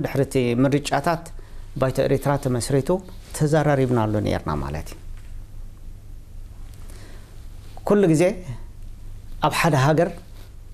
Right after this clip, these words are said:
ታሪክ ተሞርኪስካ ነቲ ዝመፅእ ዘሎ ዕላማታት ንምዕዋት ኣብቲ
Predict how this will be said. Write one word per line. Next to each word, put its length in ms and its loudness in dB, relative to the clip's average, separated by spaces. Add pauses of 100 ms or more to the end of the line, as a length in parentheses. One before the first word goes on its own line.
(800)
ታሪክ 320 4 (880)
ተሞርኪስካ 680 4 (920)
ነቲ 280 4
ዝመፅእ 440 4
ዘሎ 220 6 (140)
ዕላማታት 640 4 (500)
ንምዕዋት 600 6 (1080)
ኣብቲ 180 0